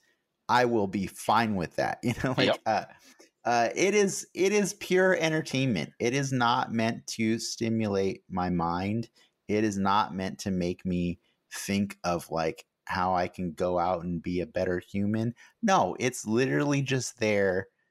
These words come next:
Speaker 1: to make me feel, uh,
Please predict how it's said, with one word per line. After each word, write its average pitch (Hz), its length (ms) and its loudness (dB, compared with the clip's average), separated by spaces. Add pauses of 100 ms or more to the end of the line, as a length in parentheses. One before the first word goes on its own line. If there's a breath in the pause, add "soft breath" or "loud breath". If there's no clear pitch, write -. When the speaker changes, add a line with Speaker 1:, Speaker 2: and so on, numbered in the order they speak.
(180)
Speaker 1:
to 101 160 -2
make 98 400 0
me 98 200 0
feel, 90 800 -2 (1300)
uh, 78 360 0